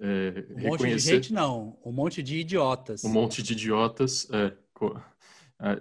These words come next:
Speaker 1: se autorreferindo, né, talvez. É,
Speaker 2: <laughs>
Speaker 1: e fala que escolhe não usar a máscara porque se o vírus infectar a ele, o problema é só dele. Demonstrando mais uma vez que não entende que a máscara é pra proteger o outro, né? Porque se você,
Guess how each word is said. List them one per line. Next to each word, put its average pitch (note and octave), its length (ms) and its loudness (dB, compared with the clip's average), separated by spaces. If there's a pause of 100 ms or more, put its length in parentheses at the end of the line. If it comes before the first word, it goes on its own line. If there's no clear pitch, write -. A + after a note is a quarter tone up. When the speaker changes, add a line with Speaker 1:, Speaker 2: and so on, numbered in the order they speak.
Speaker 1:
se - 260 0
autorreferindo, A#2 800 4
né, A2+ 160 0
talvez. G#2+ 640 0 (440)
É, G#2+ 800 6 (240)
Speaker 2:
<laughs> - 240 -4
Speaker 1:
e D3 60 0
fala F#3+ 260 6
que F#3+ 140 2
escolhe F#3+ 520 6
não F3+ 180 6
usar C#3+ 260 6
a B2 60 6
máscara B2+ 500 4
porque C3 320 0
se - 160 2
o G3+ 60 8
vírus E3 300 4
infectar C3+ 720 2
a A#2+ 100 4
ele, D#3 260 8
o B2+ 80 4
problema D#3 380 2
é D3+ 40 -2
só F3+ 240 4
dele. C3 440 6 (460)
Demonstrando D3 640 4
mais D#3+ 180 8
uma E3 140 8
vez C#3+ 220 4
que - 80 0
não E3 100 0
entende D#3+ 320 0
que - 60 4
a C#3+ 60 4
máscara D#3 360 4
é - 20 4
pra D3+ 140 4
proteger C#3+ 420 4
o E3 80 6
outro, C#3 460 8
né? G#2+ 320 0
Porque A2+ 560 0
se - 160 -2
você, B2 260 2